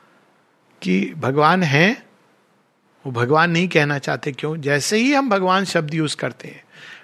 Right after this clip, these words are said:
हमारे दिमाग में एक व्यक्ति की छवि उभरती है,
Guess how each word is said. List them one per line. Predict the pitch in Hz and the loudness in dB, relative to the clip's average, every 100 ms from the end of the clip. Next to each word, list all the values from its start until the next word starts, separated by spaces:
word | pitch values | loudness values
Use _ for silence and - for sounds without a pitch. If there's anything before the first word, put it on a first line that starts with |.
| - | -10
हमारे | 143 147 165 208 | 0 4 4 4
दिमाग | 165 160 160 151 | 4 4 4 2
में | 180 208 269 | 2 2 2
एक | 170 165 160 | 4 2 2
व्यक्ति | 151 139 - 175 | -2 -2 -2 -2
की | 156 180 | 0 -4
छवि | - 135 151 | 0 2 2
उभरती | 147 123 123 127 | 2 0 0 -6
है, | 117 - | -8 -8